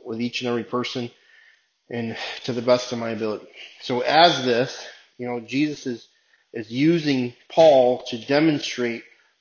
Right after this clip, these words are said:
what healthy family is, what should look like. You know, and that this should be a consistent, you know, man or consistent woman,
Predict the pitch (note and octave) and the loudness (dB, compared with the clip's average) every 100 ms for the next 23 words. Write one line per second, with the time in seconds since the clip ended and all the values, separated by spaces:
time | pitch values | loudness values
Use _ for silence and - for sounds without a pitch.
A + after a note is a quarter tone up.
0 | _ B2 B2+ - - - - D#3 D3+ D3 | _ -6 -6 -6 -18 -8 2 2 2 -4
1 | C3+ - C3 B2+ A#2+ A2+ G2+ - _ _ | -6 -4 -2 -2 -2 -6 -8 -16 _ _
2 | _ A#2 B2 - - - - C#3 B2+ B2 | _ -10 -10 -10 -20 -10 -4 -2 -2 -4
3 | A2 F#2+ - _ _ _ _ _ _ - | -4 -12 -14 _ _ _ _ _ _ -20
4 | - - - C3 B2 B2 B2+ B2+ B2+ B2 | -20 -20 -16 -6 -2 -2 -4 -4 0 0
5 | - - - A#2+ C#3+ C#3 C#3+ C3 C3+ B2+ | -2 -14 -14 -2 -2 0 -4 0 2 2
6 | - B2+ - - F3 - C3 B2 _ _ | -2 -10 -8 -2 -4 -2 -10 -10 _ _
7 | _ _ _ _ C#3 B2+ A#2+ C3 C#3 C3 | _ _ _ _ -8 -4 -2 0 0 0
8 | A2+ A2 - A#2+ - D#3 D#3 D3+ C3+ D3 | -2 -8 -10 -12 -8 -8 -8 -8 -4 -2
9 | A#2+ A2+ | -2 -6